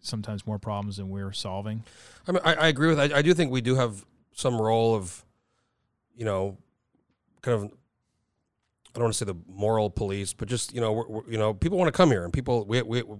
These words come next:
Speaker 2: people, we're
Speaker 1: They
Speaker 2: a
Speaker 1: do. We're
Speaker 2: beacon,
Speaker 1: very
Speaker 2: and
Speaker 1: prosperous
Speaker 2: I, I
Speaker 1: nation.
Speaker 2: think it's,
Speaker 1: Yeah.
Speaker 2: it's nothing wrong with us, exp-, you know, expressing or showing that. And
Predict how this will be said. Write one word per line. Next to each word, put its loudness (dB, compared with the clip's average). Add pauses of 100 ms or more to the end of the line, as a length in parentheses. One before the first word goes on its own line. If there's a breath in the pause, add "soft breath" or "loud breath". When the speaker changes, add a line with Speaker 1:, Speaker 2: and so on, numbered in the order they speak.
Speaker 2:
people, -6
we're 4
Speaker 1:
They 10
Speaker 2:
a 10
Speaker 1:
do. 12
We're 10
Speaker 2:
beacon, 6
Speaker 1:
very 6
Speaker 2:
and 2
Speaker 1:
prosperous 0
Speaker 2:
I, 0
I 4
Speaker 1:
nation. 2
Speaker 2:
think 2
it's, -2
Speaker 1:
Yeah. -2
Speaker 2:
it's -4
nothing 4
wrong 4
with 0
us, -2 (640 soft breath)
exp-, -12
you -4
know, -2 (100)
expressing -2
or -4 (520)
showing 2
that. -8
And -6